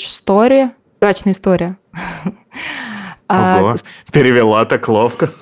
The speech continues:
Speaker 1: <laughs> Да, учу английский много лет. <laughs> А, со Скарлетт Йоханссон и Адамом Драйвером.
Speaker 2: Мгм.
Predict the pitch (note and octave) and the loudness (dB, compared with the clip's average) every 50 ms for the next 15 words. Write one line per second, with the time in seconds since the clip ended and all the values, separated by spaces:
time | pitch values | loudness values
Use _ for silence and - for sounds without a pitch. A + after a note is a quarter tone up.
0 | _ _ _ _ - - - - - - _ _ - - B3 B3+ - D#3+ C#3 - | _ _ _ _ -20 -20 -20 -20 -20 -20 _ _ -6 -2 -2 -2 -2 -2 -4 -2
1 | F#3+ - - - - G#3 G#3 G#3+ A#3+ B3+ A#3 G3 - E3+ F#3+ - - A#3 G#3 G3+ | -4 -4 -4 -4 -2 0 2 2 2 2 0 -2 -4 -6 -8 -4 -2 0 0 0
2 | G3 F3 G3 A#3+ A#3 - - F#3+ F3+ F3+ F3 F3 F3 F3 F3 G#3 - - - _ | 0 0 -2 -2 -4 -4 -4 -4 -4 -4 -4 -2 -2 -2 -2 -4 -6 -14 -20 _
3 | _ _ _ _ - - - - - A3 G#3 - - - - - - C4+ B3 - | _ _ _ _ -2 -2 -2 0 0 0 0 -2 -2 -10 -16 -14 -14 -14 -10 -8
4 | E3+ - G3+ G#3 G3+ G3+ G3+ G3+ G3 E3 G3 - - - - A3 A3 - - A3+ | -4 0 2 2 4 4 4 4 2 2 0 -4 -4 -2 -2 -2 -2 0 -2 0
5 | - A3+ A3 G3+ G#3 G#3 G#3+ A3+ B3+ - C#4 B3+ A#3 - - G#3 F#3+ F#3+ - - | 2 2 2 2 2 2 2 2 2 2 0 0 0 0 -2 -2 -2 -2 -2 -2
6 | G3 G3 F#3+ - - G3 G3+ F#3+ G3 G3 G3+ G3 G3 F#3+ F#3 F#3 F3+ F3+ F3 F3 | 0 0 0 0 0 0 0 2 2 2 2 2 2 2 2 2 2 2 2 0
7 | E3+ E3 E3+ F3+ E3+ - _ _ _ _ _ _ _ _ _ _ _ - G#2+ F#2+ | -2 -2 -4 -6 -8 -12 _ _ _ _ _ _ _ _ _ _ _ -8 -8 -8
8 | - F#2+ F2 F2+ F#2+ | -6 -8 -12 -12 -14